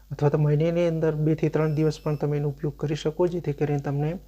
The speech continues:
લાંબા સમય સુધી તમારું શરીર પણ સ્વસ્થ રહેશે, ઇન્ટરનલ ઓર્ગન છે એની અંદર પણ તમને રાહત આપી શકે, લોહી પણ શુદ્ધ થશે અને પાચન સંબંધી કદાચ તમને તકલીફ થઈ રહી હોય એની અંદર તમને ઘણી એવી રિકવરી તમને જોવા મળી શકે.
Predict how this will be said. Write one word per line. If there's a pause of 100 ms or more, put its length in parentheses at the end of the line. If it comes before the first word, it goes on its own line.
(400)
લાંબા
સમય
સુધી
તમારું
શરીર
પણ
સ્વસ્થ
રહેશે,
ઇન્ટરનલ
ઓર્ગન
છે
એની
અંદર
પણ
તમને
રાહત
આપી
શકે, (420)
લોહી
પણ
શુદ્ધ
થશે
અને
પાચન
સંબંધી
કદાચ
તમને
તકલીફ (120)
થઈ
રહી
હોય (600)
એની
અંદર
તમને
ઘણી
એવી
રિકવરી
તમને
જોવા (440)
મળી
શકે.